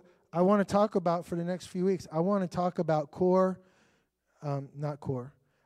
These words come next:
I wanna talk about hardcore,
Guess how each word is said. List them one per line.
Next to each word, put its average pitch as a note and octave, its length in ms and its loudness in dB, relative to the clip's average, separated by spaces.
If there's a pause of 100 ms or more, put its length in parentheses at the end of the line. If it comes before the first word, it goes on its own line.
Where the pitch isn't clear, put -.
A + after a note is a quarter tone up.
I C#3+ 80 -6
wanna F#3 240 0
talk F#3 280 0
about D#3+ 360 0 (420)
hardcore, D3 760 0